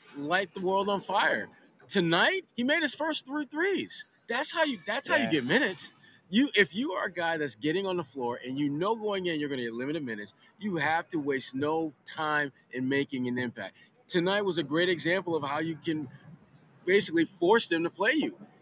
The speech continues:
Speaker 1: He made his first three shots. If you're a sniper and they're leaving you wide open, you make 'em pay.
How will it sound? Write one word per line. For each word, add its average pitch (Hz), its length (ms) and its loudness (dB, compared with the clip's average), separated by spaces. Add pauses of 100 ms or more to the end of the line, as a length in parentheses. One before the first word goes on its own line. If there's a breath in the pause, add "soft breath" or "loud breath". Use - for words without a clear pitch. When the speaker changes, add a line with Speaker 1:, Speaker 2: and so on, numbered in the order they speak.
(120)
Speaker 1:
He 226 120 4
made 196 320 8
his 220 160 2
first 175 360 0
three 165 160 0
shots. 113 360 -4
If 131 120 -6
you're 190 160 4
a 196 60 2
sniper 233 480 0
and 151 240 0
they're 220 140 -4
leaving 220 340 -4
you 190 120 -2
wide 165 280 0
open, 240 380 0 (320 soft breath)
you 302 180 0
make 220 260 4
'em 240 120 -2
pay. 277 380 0